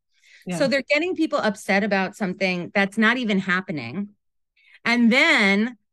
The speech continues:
Speaker 2: they're also ignoring a lot of the things that they've been ignoring since the nineteen thirties, which is that having gas stoves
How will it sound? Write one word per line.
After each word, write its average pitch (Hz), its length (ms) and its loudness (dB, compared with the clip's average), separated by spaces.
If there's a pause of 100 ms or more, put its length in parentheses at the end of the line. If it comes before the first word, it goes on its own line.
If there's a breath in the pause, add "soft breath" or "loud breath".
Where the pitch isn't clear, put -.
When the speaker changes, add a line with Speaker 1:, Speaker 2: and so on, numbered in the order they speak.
Speaker 2:
they're 247 320 -2
also 254 360 -4
ignoring 233 640 -2
a 220 40 -4
lot 208 180 -2
of 208 100 -4
the 214 120 -6
things 208 280 -4
that 208 140 -8
they've 220 160 0
been 233 160 -2
ignoring 220 500 2
since 240 500 -6
the 247 140 -4
nineteen 226 640 -2 (100)
thirties, 196 720 -4 (680 soft breath)
which 220 280 -2
is 226 200 -2
that 208 400 0 (540)
having 294 640 -4 (380)
gas 208 540 -4
stoves 190 680 -4